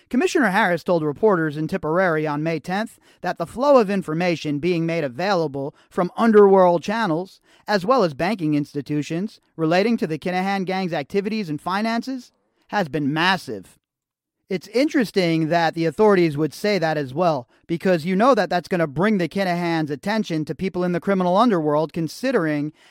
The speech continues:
how, you know, jumpy they are right now. So you would think that they'd want to avoid saying things like this, but they're trying to smoke them out.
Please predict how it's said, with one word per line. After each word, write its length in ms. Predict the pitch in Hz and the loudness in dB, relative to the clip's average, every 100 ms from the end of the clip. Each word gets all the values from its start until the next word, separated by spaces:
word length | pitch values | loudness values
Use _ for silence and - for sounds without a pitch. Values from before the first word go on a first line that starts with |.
| _ | _
how, 640 | 185 185 180 180 175 165 - _ _ _ | -4 0 2 2 2 0 -6 _ _ _
you 100 | 214 | 0
know, 340 | 175 165 151 - _ | 2 2 0 -4 _
jumpy 340 | - 226 302 269 | 0 2 4 2
they 160 | 160 | 2
are 200 | 147 143 | 0 0
right 180 | 135 131 | -2 -4
now. 300 | 139 101 - _ _ _ _ _ _ _ | -6 -8 -14 _ _ _ _ _ _ _
So 580 | - 175 165 170 170 175 _ _ - | -2 2 4 4 2 -4 _ _ -6
you 140 | 190 | 2
would 140 | 214 156 | 2 2
think 280 | 262 277 190 | 2 0 2
that 380 | 175 170 160 160 | 0 2 -2 -2
they'd 240 | 175 170 | -2 0
want 340 | 151 185 185 170 | 2 0 0 -2
to 200 | 175 156 | 0 0
avoid 580 | 131 139 170 202 254 - _ _ | -2 0 2 4 2 -4 _ _
saying 320 | - 175 196 | -6 -2 -2
things 280 | 196 220 202 | 0 -2 0
like 180 | 202 196 | -2 2
this, 300 | 247 262 - | 2 2 -4
but 400 | 170 165 160 - _ _ _ | 0 2 0 -4 _ _ _
they're 140 | 185 | 2
trying 280 | 208 226 220 | 4 2 2
to 80 | 170 | 0
smoke 300 | - 185 170 | 0 0 2
them 140 | 143 | 0
out. 260 | 156 143 | 0 -4